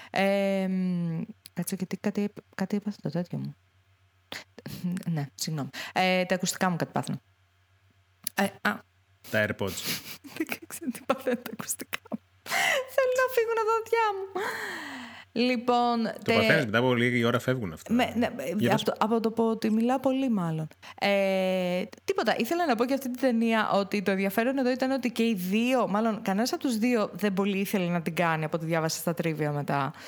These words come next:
Speaker 1: Ε, γιατί θεώρησαν ότι μπο-, μπορεί να είναι προσβλητική για την, α, κοινότητα, ξέρω εγώ, των κουφών ανθρώπων, των τυφλών ανθρώπων κλπ. Αλλά την ξαναγράψανε την ταινία μόνο και μόνο για να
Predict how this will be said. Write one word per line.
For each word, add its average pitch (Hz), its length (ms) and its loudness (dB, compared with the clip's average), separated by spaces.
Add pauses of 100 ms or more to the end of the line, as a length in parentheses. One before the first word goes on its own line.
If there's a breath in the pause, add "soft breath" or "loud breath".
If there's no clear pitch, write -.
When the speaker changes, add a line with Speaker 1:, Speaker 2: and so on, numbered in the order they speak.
(200 loud breath)
Speaker 1:
Ε, 175 420 2
γιατί 185 380 0 (880)
θεώρησαν 233 460 0
ότι 254 180 0
μπο-, 220 300 2
μπορεί 202 220 0
να 226 80 2
είναι 240 300 2
προσβλητική 214 600 -2
για 226 220 2
την, 202 280 0
α, 185 220 2
κοινότητα, 202 540 0
ξέρω 196 180 -2
εγώ, 196 100 0
των 202 100 -2
κουφών 302 280 0
ανθρώπων, 151 460 -2
των 175 120 -2
τυφλών 240 300 2
ανθρώπων 165 460 -2
κλπ. 165 260 -4 (480 loud breath)
Αλλά 226 220 2
την 220 100 -4
ξαναγράψανε 240 800 2
την 208 140 -4
ταινία 190 640 2
μόνο 285 260 0
και 330 100 -2
μόνο 330 220 -2
για 349 80 -2
να 320 220 -2